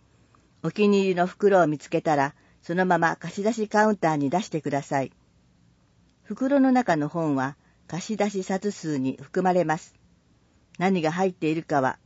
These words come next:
借りて帰ってからのお楽しみ。子どもかるた大会。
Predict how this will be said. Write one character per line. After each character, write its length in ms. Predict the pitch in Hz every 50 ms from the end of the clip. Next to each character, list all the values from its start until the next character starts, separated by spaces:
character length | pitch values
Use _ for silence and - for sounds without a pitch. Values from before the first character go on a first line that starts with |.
| _ _ -
借 200 | - 147 185 202
り 40 | 208
て 140 | - 202
帰 200 | - - 220 208
っ 40 | 185
て 160 | - - 147
か 140 | - 156 143
ら 100 | 139 139
の 120 | 135 131 123
お 60 | 123
楽 240 | - 175 180 175 175
し 180 | - - 170 160
み。 160 | 170 - - _ _ _ _ _ _ _ _ _ _ _ _ _ _ _ _ _ _ _ _ _ _ _ _ _ _ _ _ _ _ _ _ _ _ -
子 140 | - 202
ど 120 | 202 262 269
も 160 | 269 262 254
か 160 | - 233 226
る 100 | 226 240
た 160 | - 233 220
大 240 | 214 - 202 196 180
会。 380 | - _ - 139 135 120 113